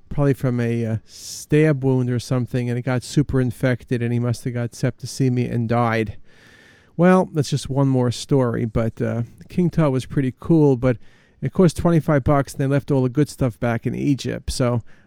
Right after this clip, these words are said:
I kinda got King Tut and his family, more family than Tut,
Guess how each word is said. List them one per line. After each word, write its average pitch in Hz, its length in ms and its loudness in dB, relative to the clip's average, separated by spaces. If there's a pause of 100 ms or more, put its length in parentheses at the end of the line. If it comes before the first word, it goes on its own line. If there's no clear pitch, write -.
I 131 80 -2
kinda 175 260 0
got 143 200 0
King 156 260 0
Tut 147 180 0
and 127 80 0
his - 180 -6
family, 127 640 0
more 131 200 2
family 131 440 0
than 117 200 -2
Tut, 117 320 -4